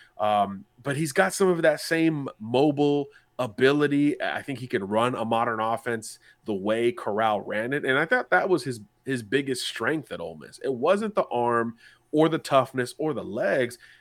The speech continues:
It was how he ran the offense,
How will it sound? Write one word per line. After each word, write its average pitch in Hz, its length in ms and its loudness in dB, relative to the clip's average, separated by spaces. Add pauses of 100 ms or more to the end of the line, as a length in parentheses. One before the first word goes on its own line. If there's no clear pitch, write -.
(160)
It 185 100 -4
was 285 140 -4
how 208 320 0
he 175 280 -2
ran 120 600 0
the 104 180 -6
offense, - 560 -6